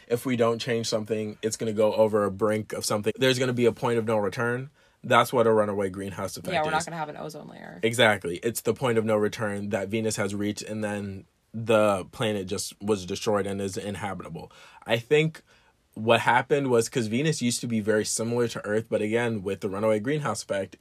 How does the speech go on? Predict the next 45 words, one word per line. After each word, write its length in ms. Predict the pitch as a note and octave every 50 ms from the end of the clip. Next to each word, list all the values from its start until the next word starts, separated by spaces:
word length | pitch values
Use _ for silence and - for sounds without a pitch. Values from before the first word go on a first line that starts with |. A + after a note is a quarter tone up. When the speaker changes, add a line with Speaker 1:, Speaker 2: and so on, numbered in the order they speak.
| _ _ -
Speaker 1:
it 160 | - G#2 F#2+
was 160 | F#2 F#2+ F#2+
destroyed. 640 | B2 - F#2 - - - C3 C3 A2+ G2+ F#2+ F#2 - - - - -
So 140 | - - C3
I 120 | A#2+ A#2
think 300 | A2+ - C#3+ C3+ B2+ A#2
humans 580 | - - - - C#3+ C#3+ C#3+ C#3 C#3 C#3 C3+ B2
were 160 | G#2+ A2 G2+
super 360 | - - - A2+ A2 G#2 B2
advanced 460 | A#2 G2+ G#2 G2 A2+ A#2 A#2+ C3 B2+ -
on 140 | A2 G#2+
that 200 | A2 G#2+ G#2+ -
society, 600 | - A2 - - C#3 C3 B2+ A2+ G2 G2 G2 - _ - _ _ _ - -
went 360 | - A2 B2 D3+ F#3+ E3 C3+
to 120 | - - -
Earth, 300 | F2+ G#2 G#2 G#2+ G#2+ - _ - - _ - -
did 200 | A2+ C3 B2+ A#2+ B2
what 160 | B2 A#2 A2+
we 100 | A#2+ A2+
did 200 | G#2+ A#2 A2+ A2+
on 220 | A2+ A#2 A#2 A2+ -
Earth, 420 | A2 A2 A2 A2 A2 - - _ -
ma-, 220 | G#2 A#2 B2 A#2 A2+ - _ - A#2
built 260 | G#2+ C#3+ D#3 F3 C#3 A2+
the 80 | A2 G2+
pyramids, 500 | - C#3 B2 A2+ G#2+ G2+ G2 F#2 F#2+ G#2
built 280 | A#2 D3+ D#3+ C3+ A#2
the 100 | B2+ A#2+
this. 340 | A2 A2+ G#2 G2 G2+ - - - - - _ _ _
'Cause 160 | - E3+ D3+ D3
again, 300 | D3 D#3+ D#3+ C3 A#2 A2+
we 140 | C3+ D3
can't 300 | G#3+ - - - C3 A2
build 160 | G#2 A2 A2 G#2
the 80 | G#2+
pyramids. 540 | G2+ - A2+ G#2 G2+ G#2 G#2 G#2 G2+ - - -
The 200 | A#2 A#2 A#2 A2+
statues 640 | - - B2+ A2+ B2 C3 - - D3 C#3+ C#3 C3+ A#2+
on 220 | G#2+ G#2+ A#2 A#2
Easter 280 | A2+ B2+ B2 - - A2
Island, 380 | G#2 A2+ A#2+ B2 B2 A#2+ A2+ A#2
we 80 | A#2+
can't 240 | A2+ - A#2 G2 G2
do 160 | G2+ G#2+ G#2
that. 220 | G2 F2+ F2+ F#2